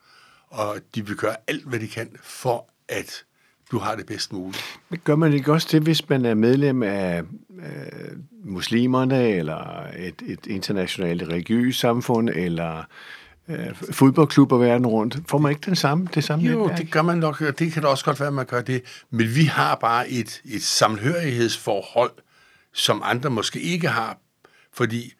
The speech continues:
Speaker 1: uanset hvor, hvor vi kommer i verden, om vi, jeg besøger på Cuba,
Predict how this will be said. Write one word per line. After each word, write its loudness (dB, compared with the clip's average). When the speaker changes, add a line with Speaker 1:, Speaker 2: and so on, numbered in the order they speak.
Speaker 1:
uanset 2
hvor, -8
hvor -2
vi 0
kommer -2
i -4
verden, 0
om -2
vi, -2
jeg -4
besøger -4
på -10
Cuba, 2